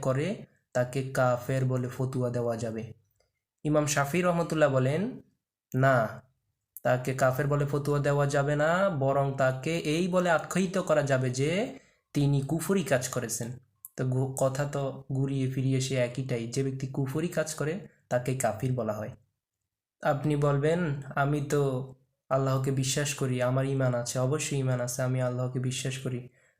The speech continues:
নামাজ না পড়ার কারণে কেন আমি কাফের হব? যেমন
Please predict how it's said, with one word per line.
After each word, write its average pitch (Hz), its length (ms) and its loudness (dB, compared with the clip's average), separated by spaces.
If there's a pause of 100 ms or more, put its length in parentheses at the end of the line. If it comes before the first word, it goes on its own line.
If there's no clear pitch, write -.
নামাজ 135 340 2
না 139 140 0
পড়ার 131 300 0
কারণে 131 320 0
কেন 131 180 -2
আমি 139 240 0
কাফের 123 380 -2
হব? 120 280 -6 (420)
যেমন 147 540 0